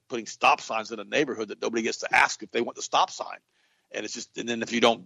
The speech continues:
stop at the stop sign, you automatically get a ticket, or you lose your license, or your insurance goes up, but you never voted on it.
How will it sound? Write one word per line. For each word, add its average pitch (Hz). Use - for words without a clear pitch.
stop -
at -
the -
stop 151
sign, 117
you 117
automatically 117
get 107
a 104
ticket, -
or 104
you 107
lose 120
your 98
license, 127
or 110
your 101
insurance 123
goes 113
up, 135
but 104
you 131
never 139
voted 185
on 78
it. -